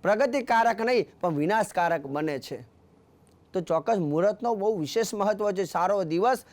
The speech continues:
સારું તિથિ, સારું નક્ષત્ર, સારો યોગ અને સારા કરણમાં એ યોગ્ય પંડિતજી જોડે, સારા વિદ્વાન બ્રાહ્મણ જોડે તમે એ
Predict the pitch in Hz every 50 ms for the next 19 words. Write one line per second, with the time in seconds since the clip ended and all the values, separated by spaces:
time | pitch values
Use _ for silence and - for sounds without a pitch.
0 | - _ _ - - 180 196 214 202 185 - 185 180 147 233 254 262 233 - -
1 | _ - - 196 202 220 208 185 170 170 - - 247 233 - 262 277 254 254 -
2 | _ - - 202 202 208 208 185 180 190 233 233 240 233 208 - - 185 202 208
3 | - - - 160 160 180 196 196 196 208 226 202 151 - - _ _ _ - 190
4 | 196 185 151 160 185 196 185 202 247 214 - - 196 196 196 202 175 156 170 180
5 | 165 151 147 151 175 196 214 185 135 - - _ _ - - 170 175 190 196 170
6 | 165 156 180 180 180 180 156 156 151 165 180 180 151 147 160 190 214 175 - 165
7 | 170 175 170 - 175 170 190 214 214 214